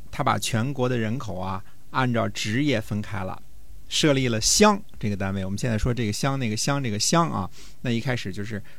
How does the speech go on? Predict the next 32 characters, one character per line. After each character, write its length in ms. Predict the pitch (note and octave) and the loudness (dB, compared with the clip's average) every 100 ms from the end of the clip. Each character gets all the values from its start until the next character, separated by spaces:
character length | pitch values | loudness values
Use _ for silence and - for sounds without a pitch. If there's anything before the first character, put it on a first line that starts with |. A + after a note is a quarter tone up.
| - | -4
管 200 | - G2 | 0 2
仲 180 | B2 A#2 | 2 0
设 200 | - A#2+ | 0 0
立 120 | G#2 | 0
了 100 | F#2+ | 0
乡 360 | G2+ - C#3 C3 | 0 0 2 0
这 80 | G2+ | -2
个 80 | |
单 200 | F#2 F#2+ F#2+ | -2 -2 -2
位。 180 | F#2 - - - | -4 -8 -10 -8
管 200 | - A#2 | 0 2
仲 180 | B2 D#3 | 4 2
呢， 140 | C3 G#2+ | 2 0
把 180 | G#2+ | 0
齐 440 | G#2 - - A2+ C#3 | 2 2 2 2 2
国 200 | G#2+ G#2+ | 2 0
划 300 | - C3+ A2+ | 4 4 4
分 240 | - C3 | 2 0
为 180 | A2+ A2+ - | 2 0 4
二 240 | C#3+ A#2+ | 4 4
十 180 | - A#2+ | 2 0
一 160 | C#3+ | 2
个 120 | C#3 A#2+ | 4 6
乡， 280 | C#3+ D3+ - - | 6 4 2 -8
一 120 | - A#2 | -4 -4
共 160 | B2 | -2
是 140 | A#2+ C3+ | -4 -2
二 220 | C#3 A#2 | 0 0
十 120 | - | 0
一 160 | A2 C#3 | 0 0
个 120 | A#2+ | 2
乡， 280 | - C#3+ | 4 2